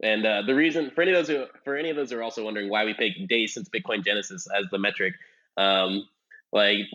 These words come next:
<laughs> I think, I think this is kinda interesting too, that I don't think it's really been explained anywhere, but,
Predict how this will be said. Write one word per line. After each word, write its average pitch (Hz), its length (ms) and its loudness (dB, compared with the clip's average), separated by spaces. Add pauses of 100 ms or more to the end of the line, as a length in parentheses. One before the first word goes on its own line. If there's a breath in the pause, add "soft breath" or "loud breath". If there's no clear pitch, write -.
(140)
<laughs> - 260 -12
I 139 380 4
think, 160 160 2
I 143 80 4
think 160 120 4
this 143 120 2
is 123 80 -10
kinda 113 160 -2
interesting 110 340 -6
too, 113 100 -2
that 104 120 0
I - 20 0
don't 107 100 -2
think 110 140 -2
it's 98 140 -6
really 104 200 2
been 92 140 0
explained 101 320 -2
anywhere, 95 240 2
but, 92 180 -2